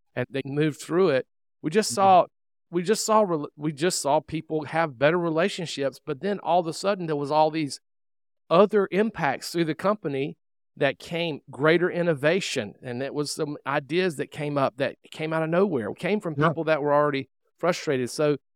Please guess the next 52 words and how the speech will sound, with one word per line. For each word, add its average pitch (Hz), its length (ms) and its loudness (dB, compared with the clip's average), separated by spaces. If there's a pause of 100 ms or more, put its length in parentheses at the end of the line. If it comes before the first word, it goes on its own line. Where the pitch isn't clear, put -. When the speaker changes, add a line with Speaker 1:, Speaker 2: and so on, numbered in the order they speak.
(140)
Speaker 1:
I 175 100 4
do 220 240 0
feel 330 240 -2
like - 140 -4
I 170 100 -2
could - 180 -4
totally 190 360 2
see 165 200 -6
that. 90 220 -8 (100)
Like, 151 140 0
I 185 80 2
could 185 160 -6
totally 202 400 2
see 175 280 0
how 151 160 4
that 143 260 0 (320)
research 151 480 2
would 139 120 -6
be 135 120 -2
spot 139 320 0
on, 143 200 4
because 131 300 -4
in 151 220 -4
my 175 180 4
experience, 139 640 -6 (640)
when 139 220 -4
we 156 80 -2
launched 156 320 6
that 147 180 2
first 147 240 -2
system, 147 360 -4
it's 131 120 -8
one 156 140 4
of 185 60 2
the 165 60 0
reasons 147 300 0
that 147 140 2
we 151 80 2
continued 165 520 -2
to 135 80 -4
build 156 280 4
it 143 80 0
out 180 300 6
is 131 160 -2
because 139 360 -2
of 139 160 -6
the 139 180 -2 (280)
success 156 460 -2
we 147 100 -4
had 147 140 4
in 143 80 0
that 143 140 0